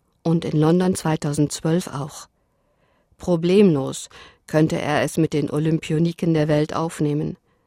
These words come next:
Und gern wäre Markus Rehm in Rio bei den Olympischen Spielen gestartet. Doch daran hindert ihn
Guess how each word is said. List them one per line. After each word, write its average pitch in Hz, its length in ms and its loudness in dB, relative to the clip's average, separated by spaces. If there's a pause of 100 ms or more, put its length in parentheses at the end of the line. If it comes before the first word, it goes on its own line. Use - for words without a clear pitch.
(140)
Und 220 240 -2
gern 170 500 2
wäre 151 300 -4
Markus 151 500 0
Rehm 156 260 4
in 156 140 4
Rio 170 340 -2
bei 170 180 -4
den 170 160 -2
Olympischen 170 500 0
Spielen 170 480 0
gestartet. - 680 -8 (920)
Doch - 160 -6
daran 190 340 0
hindert 180 360 0
ihn 196 180 2